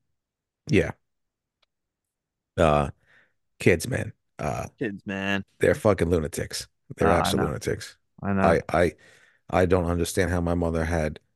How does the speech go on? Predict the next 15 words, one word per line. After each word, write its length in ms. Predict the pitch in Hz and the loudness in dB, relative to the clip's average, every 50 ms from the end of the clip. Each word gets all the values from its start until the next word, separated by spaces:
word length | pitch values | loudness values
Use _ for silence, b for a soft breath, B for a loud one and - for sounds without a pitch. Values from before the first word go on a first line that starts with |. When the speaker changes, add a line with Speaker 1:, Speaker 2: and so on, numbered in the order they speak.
| _ - | _ 0
Speaker 1:
more 480 | 95 98 120 127 107 90 80 78 80 _ _ _ _ _ _ _ _ _ _ _ _ - - | 4 4 6 6 6 6 4 0 -4 _ _ _ _ _ _ _ _ _ _ _ _ -2 0
after, 540 | 90 82 78 - - 85 76 76 - - _ _ - | 0 0 0 0 0 0 0 0 -2 -6 _ _ -2
after 320 | 90 82 78 - 82 80 | -2 -2 0 0 0 0
me, 260 | 82 82 78 73 78 | 0 0 -2 -2 -4
but, 320 | 87 - - 76 73 - - | -6 -4 -2 -2 0 0 0
uh, 180 | - - - - _ _ _ _ _ _ - | -2 -2 -4 -6 _ _ _ _ _ _ -8
Speaker 2:
Right. 260 | - 104 98 98 101 | -2 0 0 0 0
Speaker 1:
uh, 200 | 107 - - - - _ _ _ _ _ - - | 0 -2 -4 -8 -10 _ _ _ _ _ -6 -2
yeah. 220 | 85 78 - 98 - _ _ _ | -2 -2 -2 -4 -8 _ _ _
So 320 | - - - - 55 - - _ _ _ - | -10 -6 -4 -4 -4 -6 -8 _ _ _ -8
I 100 | - - | -6 -4
give 220 | - 76 78 78 80 | -2 -2 -2 -2 -2
everybody 360 | - - 62 65 - 62 - | -4 -4 -4 -4 -4 -4 -6
credit. 300 | - - - - - - _ _ _ _ _ _ _ _ _ - | -6 -8 -8 -8 -8 -10 _ _ _ _ _ _ _ _ _ -14
Speaker 2:
Yeah. 280 | 113 101 101 95 95 | -12 -10 -8 -10 -10